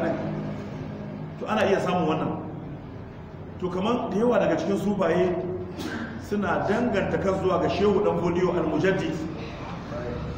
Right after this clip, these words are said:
To amma idan ka karanci littattafansa, za ka ga cewa Shehu Dan Fodiyo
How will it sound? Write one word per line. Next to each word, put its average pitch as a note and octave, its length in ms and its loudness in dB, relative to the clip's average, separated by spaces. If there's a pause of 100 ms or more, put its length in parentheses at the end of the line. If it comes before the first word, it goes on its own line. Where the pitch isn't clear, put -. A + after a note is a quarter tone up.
(840)
To E3 100 -4
amma F#3 240 0
idan G#3+ 180 0
ka C#4 100 2
karanci G3 360 2
littattafansa, F3+ 1040 4 (280)
za G3 120 2
ka F#3+ 80 4
ga F3 140 0
cewa F3 260 4
Shehu G3+ 240 4
Dan F#3 160 2
Fodiyo F#3 280 6